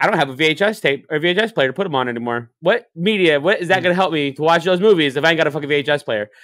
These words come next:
Speaker 1: Now,
Speaker 2: Yeah.
Speaker 1: tell me when's the last time you see one available at the store, let alone one on sale on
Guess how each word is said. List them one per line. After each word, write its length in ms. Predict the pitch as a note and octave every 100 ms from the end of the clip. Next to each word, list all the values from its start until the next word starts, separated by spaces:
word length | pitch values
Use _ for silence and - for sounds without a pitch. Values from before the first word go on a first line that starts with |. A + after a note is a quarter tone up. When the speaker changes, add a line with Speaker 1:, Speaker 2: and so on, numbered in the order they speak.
| - -
Speaker 1:
Now, 260 | G3+ E3+
Speaker 2:
Yeah. 40 | C3+
Speaker 1:
tell 200 | - G#3+
me 160 | F#3 G3
when's 160 | E3+ D3
the 40 |
last 160 | E3 E3
time 180 | F3 F3
you 60 |
see 140 | E3+ F#3
one 120 | E3+
available 280 | D3+ E3 D#3
at 60 |
the 60 | C#3+
store, 440 | - G#3+ A2+ A#2+ _ _ _ -
let 160 | F#3+
alone 500 | F3+ G#3+ F#3+ C#3+ B2+ -
one 240 | D#3+ F3+
on 180 | E3 D#3
sale 240 | E3 E3
on 240 | D3 C#3